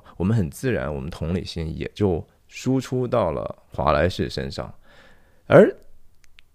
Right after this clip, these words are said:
Maynard 和 Zed 他们这样的一种虐待狂的这种人，这种愿意折磨别人以此为乐的人，他们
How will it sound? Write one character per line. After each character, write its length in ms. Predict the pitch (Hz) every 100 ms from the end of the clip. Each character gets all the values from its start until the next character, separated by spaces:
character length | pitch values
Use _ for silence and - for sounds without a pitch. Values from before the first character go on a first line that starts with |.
| - - - - -
Maynard 560 | 160 220 240 117 80 -
和 360 | 95 104 110 - - _ _ - -
Zed 540 | 104 127 208 131 69 - - - - -
他 160 | - 190
们 140 | 202
这 140 | 196
样 180 | 180 143
的 80 | 107
一 100 | 98
种 340 | 95 67 52 - 127
虐 400 | 127 175 147 87
待 260 | 107 80
狂 320 | 65 - - 53
的 120 | 69
这 160 | 87
种 120 | 78 - 50
人， 100 | - - - - _ _ _ -
这 160 | - 151
种 160 | 92
愿 300 | 107 160 139
意 80 | 117
折 420 | - - 85 101
磨 220 | 151 98
别 160 | 92 78
人 200 | 82 87
以 200 | 78 117
此 280 | 139 - 87
为 200 | 65 69
乐 320 | 98 170 190
的 100 | 90
人， 340 | - - - - _ _ _ _ _ _ _ -
他 80 | -
们 300 | 135 127 110